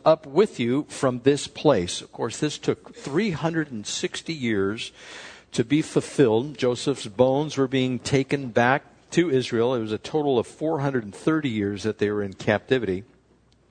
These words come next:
And it would take, once they left, it would take another forty years for them to get his bones actually to the place, I think it was in Shechem, that they put his bones finally.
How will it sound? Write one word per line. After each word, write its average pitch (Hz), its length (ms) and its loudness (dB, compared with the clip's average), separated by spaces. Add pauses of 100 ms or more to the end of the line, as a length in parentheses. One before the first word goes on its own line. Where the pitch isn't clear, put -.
(120)
And 139 140 2
it 151 80 0
would 143 140 -2
take, 147 320 2 (320)
once 143 260 0
they 127 160 4
left, 131 320 2 (400)
it 135 80 6
would 127 180 0
take 139 240 2
another 123 340 4
forty 269 520 -2
years 101 720 -4 (320)
for - 280 0
them 139 440 2
to - 180 -6
get 151 240 0
his 117 220 -2
bones 120 500 -2
actually 120 560 0
to - 140 -8
the 104 80 0
place, 113 280 4
I 113 60 2
think 120 160 -2
it 104 40 -4
was 95 200 -8
in 90 160 -10
Shechem, 104 480 -2
that 95 220 -2
they 95 180 2 (480)
put - 320 0
his 110 220 2
bones 107 500 -2
finally. 110 680 -2